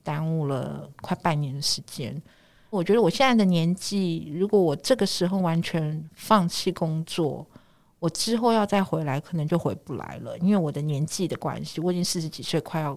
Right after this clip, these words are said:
快要到五字头。对，现在这种阶段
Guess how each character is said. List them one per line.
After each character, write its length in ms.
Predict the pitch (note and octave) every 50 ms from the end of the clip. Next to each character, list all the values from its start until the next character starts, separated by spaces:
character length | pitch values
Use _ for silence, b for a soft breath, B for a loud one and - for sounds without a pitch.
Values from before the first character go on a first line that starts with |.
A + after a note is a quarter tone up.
| - _
快 120 | - - F#3
要 80 | F3
到 140 | E3 - D3+
五 140 | G#2+ - A#2
字 180 | - - D#3+
头。 260 | - - - - - - - - _ b b b b b b b b b b _
对， 320 | - E3+ D3 C#3+ C3+ C#3 D#3+ D3 _ _
现 360 | - - - - - D4 C#4+ C#4
在 80 | C4+
这 140 | C4 C4+ C#4
种 220 | A#3+ A3 F#3+ E3+
阶 260 | E3+ - - G3+ G3 G3
段 420 | G3 - G#3 G3+ F#3+ F3 F3 E3+